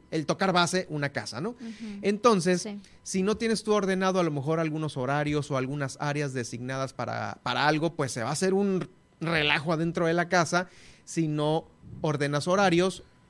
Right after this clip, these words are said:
Speaker 1: u ordenas áreas de casa que, pues, este, digo, no van a estar jugando en la cocina porque es pa' cocinar.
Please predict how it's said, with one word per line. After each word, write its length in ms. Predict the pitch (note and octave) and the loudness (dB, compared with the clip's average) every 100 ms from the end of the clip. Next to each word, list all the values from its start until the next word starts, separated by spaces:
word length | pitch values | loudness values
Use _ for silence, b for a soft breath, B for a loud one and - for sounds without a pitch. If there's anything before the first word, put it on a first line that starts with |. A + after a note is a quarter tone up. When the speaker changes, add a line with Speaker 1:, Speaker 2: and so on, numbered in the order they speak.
| - | -2
Speaker 1:
u 180 | F3 D3+ | 0 2
ordenas 520 | C#3+ D3 D3+ D3+ - | 2 0 -2 -4 -2
áreas 320 | D#3 D#3 D#3 D3 | -2 0 0 -2
de 120 | C#3+ | -4
casa 460 | D3 C#3 - D3+ C#3+ - - | -4 -6 -2 -4 -4 -14 -10
que, 160 | B2+ | -8
pues, 380 | - A#2+ A2+ - | -6 -8 -8 -8
este, 680 | A#2 - - A2+ A2 G#2+ G#2 b b b b _ _ _ C#3+ D#3+ | -10 -10 -8 -6 -4 -6 -8 b b b b _ _ _ -20 -12
digo, 300 | D#3+ F3 D#3+ | -4 0 2
no 80 | E3 | 2
van 100 | E3 | 0
a 40 | |
estar 160 | D3+ E3+ | 2 0
jugando 360 | E3 D#3 E3 | 2 2 2
en 60 | E3 | 2
la 120 | D3 | 0
cocina 340 | F3 E3 F3 | 0 0 -2
porque 180 | E3 B2 | -4 -8
es 60 | A#2 | -8
pa' 100 | G2+ | -8
cocinar. 520 | A2 G#2+ E3+ G3+ - | -8 -6 -4 -2 -4